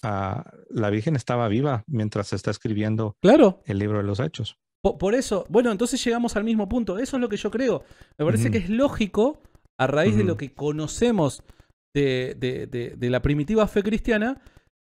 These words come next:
Speaker 2: que se
Speaker 1: Ujú.
Speaker 2: le empieza a dar mayor importancia a las personas que, teniendo buena reputación, entendiendo de que la Virgen María no solamente tiene buena reputación, eso se sabe, ¿no? Pero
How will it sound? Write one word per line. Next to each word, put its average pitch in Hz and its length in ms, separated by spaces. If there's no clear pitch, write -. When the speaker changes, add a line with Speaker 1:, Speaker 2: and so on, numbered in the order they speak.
Speaker 2:
que 208 100
se 110 160
Speaker 1:
Ujú. 220 40
Speaker 2:
le 214 60
empieza 240 720
a 147 120
dar 208 200
mayor 202 460
importancia 240 1080
a 202 380
las 175 460
personas 240 840
que, 175 240
teniendo 202 580
buena 233 440
reputación, 208 920
entendiendo 160 600
de 160 140
que 131 160
la 123 100
Virgen 156 260
María 147 220
no 139 100
solamente 131 380
tiene 127 180
buena 120 240
reputación, 110 540
eso - 180
se - 220
sabe, 120 420
¿no? 135 220
Pero 156 380